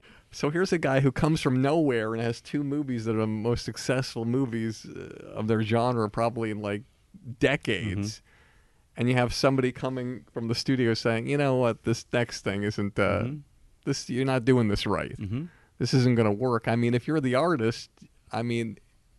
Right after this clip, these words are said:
Speaker 1: no matter how much you don't have a sense of entitlement, it's hard not to say, "Go fuck yourself."
Speaker 2: Right.
Speaker 1: I
Speaker 2: When
Speaker 1: know what
Speaker 2: it's
Speaker 1: I'm doing. I've, I've, I've, I've won twice
Speaker 2: I
Speaker 1: in a
Speaker 2: know.
Speaker 1: row. What have you done today?
Speaker 2: Especially when it's Disney,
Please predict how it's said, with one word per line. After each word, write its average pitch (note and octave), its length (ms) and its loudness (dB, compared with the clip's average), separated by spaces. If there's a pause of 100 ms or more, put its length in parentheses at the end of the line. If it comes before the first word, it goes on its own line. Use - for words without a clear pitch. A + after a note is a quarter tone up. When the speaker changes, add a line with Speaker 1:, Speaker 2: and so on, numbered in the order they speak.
(580)
Speaker 1:
no B2+ 160 -2
matter B2+ 260 0
how D3+ 380 -2
much - 480 -2 (400)
you A#2 140 0
don't C3 320 6
have A2+ 200 2
a A2+ 60 0
sense A#2 340 0
of G#2 60 -6
entitlement, G#2+ 540 0
it's G2 100 -10
hard B2 360 -2
not A2 200 0
to A2+ 60 -10
say, A2+ 280 -2
"Go G#2+ 200 0
fuck - 300 -2
yourself." G2 460 -4 (280)
Speaker 2:
Right. A#2 200 0
Speaker 1:
I A2+ 60 4
Speaker 2:
When B2+ 100 6
Speaker 1:
know C3+ 80 8
what C3+ 120 8
Speaker 2:
it's B2 100 10
Speaker 1:
I'm A#2 40 4
doing. A#2+ 300 6
I've, A2 180 2
I've, A2 220 6
I've, G#2+ 320 0
I've A2 180 4
won C3 300 6
twice G#2 520 2
Speaker 2:
I A2 60 0
Speaker 1:
in A2 60 2
a - 20 4
Speaker 2:
know. A2 100 4
Speaker 1:
row. B2 180 8
What A#2+ 180 6
have A#2 100 4
you B2+ 140 4
done G#2+ 240 4
today? F#2+ 340 0 (100)
Speaker 2:
Especially A#2 360 0
when G2+ 120 0
it's E2+ 140 -8
Disney, F2+ 480 -6